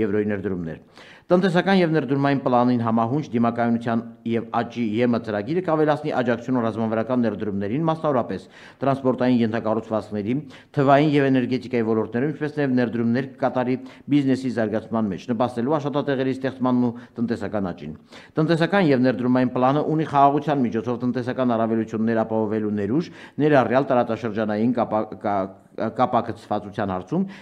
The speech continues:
եթե և երբ թույլ տան պայմանները։ Ե Մ-ն նաև կդիտարկի շարժունակությանն աջակցելու ուղիները։ Միացյալ Նահանգները աշխատում է Հայաստանի հետ մի քանի ոլորտներում խթանելու տնտեսական աճն ու բարեփոխումները, առևտրի դիվերսիֆիկացումը, դիվ-, դիմակայունությունը։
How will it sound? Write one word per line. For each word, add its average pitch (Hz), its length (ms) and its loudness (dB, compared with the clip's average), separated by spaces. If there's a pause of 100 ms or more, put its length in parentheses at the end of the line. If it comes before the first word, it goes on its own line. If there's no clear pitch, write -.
(140)
եթե 131 400 0
և 120 260 0
երբ 120 280 -2
թույլ 113 180 -2
տան 127 240 0
պայմանները։ 87 540 -6 (420)
Ե 131 240 2
Մ-ն 160 160 2
նաև 156 220 0
կդիտարկի 113 500 -2
շարժունակությանն 104 840 -4
աջակցելու 120 500 -4 (360)
ուղիները։ 98 460 -2 (480)
Միացյալ 139 400 2
Նահանգները 131 400 2
աշխատում 165 320 -4
է 156 80 2
Հայաստանի 147 320 0
հետ 143 80 -8
մի 139 160 -2
քանի 131 180 0
ոլորտներում 127 540 0
խթանելու 120 400 -2
տնտեսական 117 520 -2
աճն 117 140 -4
ու 110 60 -2
բարեփոխումները, 107 680 -2 (400)
առևտրի 143 400 2
դիվերսիֆիկացումը, 113 880 -4
դիվ-, 110 160 -4 (340)
դիմակայունությունը։ 82 760 -4